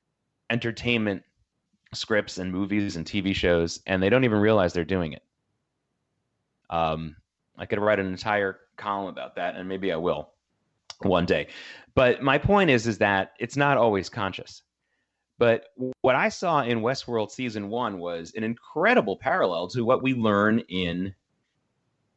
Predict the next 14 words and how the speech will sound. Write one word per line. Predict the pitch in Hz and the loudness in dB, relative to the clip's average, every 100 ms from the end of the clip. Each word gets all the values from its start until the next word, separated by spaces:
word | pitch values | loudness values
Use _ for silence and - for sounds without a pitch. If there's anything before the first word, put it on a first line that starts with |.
| - | -8
Jewish | 107 143 143 | 2 4 4
philosophy | - 101 101 98 113 | 4 4 4 2 -2
and | 95 | -2
Jewish | 107 107 101 - | 0 0 -2 0
thought | 127 113 98 - | 4 6 6 2
about | 135 90 190 135 160 - _ _ - | 0 0 0 0 0 -4 _ _ -8
what | 123 147 202 | 0 2 2
it | 156 | 0
is | 143 151 | -2 -2
to | 113 | -2
be | 131 143 | 0 2
a | |
human | 101 143 151 143 | 0 -2 0 0
being. | 180 214 | 0 0